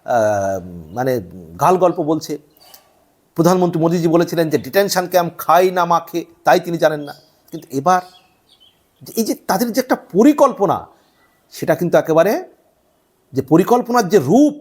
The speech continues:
সেটা কিন্তু সামনে চলে এসেছে। যে তাদের টার্গেট যে, মানে, বিশেষ করে বাংলাদেশি মুসলিমরা এবং এদেশে যাদের ডকুমেন্টস হয়তো দেখাতে পারবে না, সে মুসলিমরাও এই টার্গেটে পড়ে যাবেন,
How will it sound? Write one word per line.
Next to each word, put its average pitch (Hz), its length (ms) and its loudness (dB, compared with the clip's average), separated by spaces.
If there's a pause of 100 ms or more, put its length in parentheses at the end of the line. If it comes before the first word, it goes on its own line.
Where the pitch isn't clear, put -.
(140)
সেটা 160 160 -4
কিন্তু 143 180 -6
সামনে 120 320 -4
চলে 98 200 -6
এসেছে। 104 200 -14
যে 117 100 -4
তাদের 156 300 0 (140)
টার্গেট 233 480 0
যে, 208 280 0 (760)
মানে, 139 240 2 (1800)
বিশেষ 165 200 0
করে 139 180 2
বাংলাদেশি 220 520 0
মুসলিমরা 165 720 0 (120)
এবং 277 260 0
এদেশে 220 340 0
যাদের 185 320 0
ডকুমেন্টস 196 560 -2 (180)
হয়তো 156 200 0 (200)
দেখাতে 175 280 0
পারবে 175 180 2
না, 151 100 -2
সে - 120 -2
মুসলিমরাও 240 480 0
এই 170 100 0
টার্গেটে 135 440 -2
পড়ে 220 160 4
যাবেন, 127 260 0